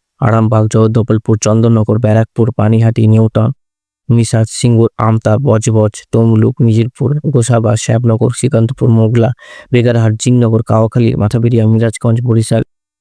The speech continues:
সমস্ত অঞ্চলে অতি ভারী বৃষ্টি লক্ষ্য করতে পারবো। তেইশ তারিখ আমরা ভারী থেকে অতি ভারী বৃষ্টি পাচ্ছি। তারপরে চব্বিশ তারিখ আমরা লক্ষ্য করতে পারছি, চব্বিশ তারিখও বৃষ্টি আছে। মানে পুজোর সময় দক্ষিণবঙ্গে ভাসবে বন্ধুরা।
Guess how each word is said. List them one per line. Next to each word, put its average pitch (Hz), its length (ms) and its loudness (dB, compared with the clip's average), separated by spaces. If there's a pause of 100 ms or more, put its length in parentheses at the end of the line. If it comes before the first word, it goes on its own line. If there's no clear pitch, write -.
সমস্ত 147 380 -4
অঞ্চলে 131 320 0
অতি 113 220 0
ভারী 113 240 2
বৃষ্টি 117 320 -4 (440)
লক্ষ্য 110 360 -2
করতে 113 280 -2
পারবো। 104 320 -2 (1500)
তেইশ 143 200 2
তারিখ 147 220 0
আমরা 147 160 0
ভারী 120 220 0
থেকে 123 180 -4
অতি 127 160 -2
ভারী 120 180 0
বৃষ্টি 117 240 -2
পাচ্ছি। 117 340 -4 (640)
তারপরে 117 220 0
চব্বিশ 123 360 -2
তারিখ 120 240 -2 (440)
আমরা 117 160 0 (200)
লক্ষ্য 117 200 -2
করতে 123 200 -4
পারছি, 120 240 -2
চব্বিশ 123 260 -2
তারিখও 117 280 -2
বৃষ্টি 117 260 -2 (120)
আছে। 113 140 -2
মানে 143 220 0
পুজোর 143 260 0
সময় 185 280 0
দক্ষিণবঙ্গে 156 680 0
ভাসবে 117 400 -2
বন্ধুরা। 110 340 -2